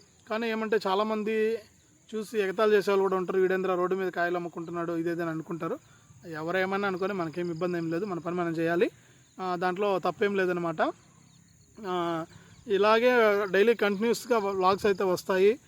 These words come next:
దయచేసి నన్ను సపోర్ట్ చేయండి అన్న. ఎంతోమందిని ఎంతో స్థాయికి తీసుకెళ్లారు మీరు.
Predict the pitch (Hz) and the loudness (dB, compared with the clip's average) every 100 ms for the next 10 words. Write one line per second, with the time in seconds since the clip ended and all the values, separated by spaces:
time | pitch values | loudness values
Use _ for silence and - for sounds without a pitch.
0 | _ _ 175 175 220 220 202 190 180 202 | _ _ -6 -2 -2 -2 -4 -2 0 0
1 | 190 190 185 185 185 175 - 214 220 214 | 0 0 2 0 0 -2 -2 0 2 0
2 | 208 190 185 214 214 208 208 190 185 185 | -2 -4 -4 0 0 0 0 0 2 0
3 | 170 - 180 170 170 170 | -2 -2 -2 -2 -4 -4